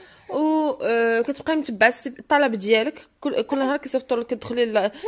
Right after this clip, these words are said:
لابليكاسيون كتشوفي الطلبيه ديالك فين وصلات. هي ابليكاسيون. آه، وحتى الثمن ديال الشحن ما غاليش بزاف.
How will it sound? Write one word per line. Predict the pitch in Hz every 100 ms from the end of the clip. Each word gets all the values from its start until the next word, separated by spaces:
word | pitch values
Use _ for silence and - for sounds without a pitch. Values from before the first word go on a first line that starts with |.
| 415
لابليكاسيون | 339 262 262 262 302
كتشوفي | 269 269 - 247 247
الطلبيه | 262 240 226 233
ديالك | 202 208 -
فين | 220
وصلات. | 202 202 233 349 403 - - - - -
هي | 220 247
ابليكاسيون. | 220 233 247 240 214 - 302 453 _ _ _ _ 220
آه، | 233 226 220 214 202 - - - - - _ -
وحتى | 247 254 262 233 233 311
الثمن | 311 302 294
ديال | 220 247
الشحن | 233 359 330 349
ما | 285
غاليش | 233 233 269 269
بزاف. | 196 170 220 349